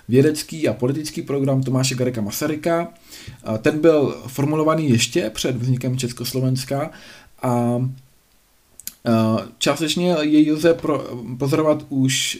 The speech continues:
eh, právě v kritické reví Ateneum, a kterou vydává Tomáš Garrigue Masaryk. Eh, zde se sešel i s Karlem Kramářem, a který byl tedy představitelem těch,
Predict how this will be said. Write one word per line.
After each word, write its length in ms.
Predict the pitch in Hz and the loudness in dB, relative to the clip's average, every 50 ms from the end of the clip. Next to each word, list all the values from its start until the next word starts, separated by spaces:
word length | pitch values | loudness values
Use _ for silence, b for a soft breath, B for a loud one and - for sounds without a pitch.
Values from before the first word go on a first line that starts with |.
| - | -8
eh, 220 | - 117 113 110 107 | -6 -4 -4 -4 -2
právě 240 | - 127 131 131 135 | 0 2 2 2 2
v 80 | 131 | 0
kritické 480 | - 139 131 131 135 135 - - 147 143 | -2 -6 -6 -6 -6 -8 -6 -6 -4 -2
reví 320 | 147 151 147 147 139 131 - | -2 -2 -2 -4 -6 -6 -6
Ateneum, 680 | 123 123 127 139 139 139 139 143 147 156 160 165 175 B B B B B B | -8 -6 -6 -4 -4 -4 -4 -4 -4 -6 -6 -8 -10 B B B B B B
a 80 | - | -10
kterou 240 | 117 - 147 151 143 | -4 0 2 2 2
vydává 600 | 139 143 135 131 131 131 127 127 143 170 196 - - | 4 4 6 6 6 6 4 2 2 -2 -4 -6 -10
Tomáš 260 | - - 139 127 131 131 | -12 -6 -4 -4 -2 -2
Garrigue 260 | 123 120 120 120 127 | -2 -4 -2 -2 -4
Masaryk. 480 | 117 113 - 131 139 170 - - - B B B B B B B B B B | -4 -4 -4 -2 -2 -2 -4 -6 -12 B B B B B B B B B B
Eh, 180 | - 123 120 120 | 0 2 2 2
zde 140 | 127 135 143 | 2 0 0
se 280 | 139 170 156 135 - - - - | 2 2 2 2 0 -2 -8 -10
sešel 420 | 127 - 151 135 - 143 139 135 135 | -6 -4 -2 0 2 2 0 0 -2
i 240 | 156 143 135 135 131 | -2 0 0 0 0
s 100 | 131 - | -2 -4
Karlem 500 | - 139 127 131 135 147 147 147 147 135 | -2 0 0 0 2 0 -2 -2 -4 -4
Kramářem, 800 | 143 139 135 131 131 131 131 135 139 143 131 131 127 135 135 131 B B B B B - | 0 2 4 4 4 4 2 0 2 2 2 2 2 0 -4 -6 B B B B B -6
a 200 | - 117 113 113 | -4 -4 -4 -4
který 380 | 117 - - 156 151 151 151 | -6 0 2 4 4 4 4
byl 160 | 151 147 139 123 | 2 0 0 2
tedy 260 | 135 131 127 123 120 | 2 2 2 2 0
představitelem 720 | 120 - 117 - - 123 120 120 123 117 117 117 120 117 | -2 -4 -8 -6 -4 -4 -2 -2 -2 0 0 0 0 0
těch, 460 | 120 135 135 135 131 - - - | 0 0 0 0 -2 -6 -14 -20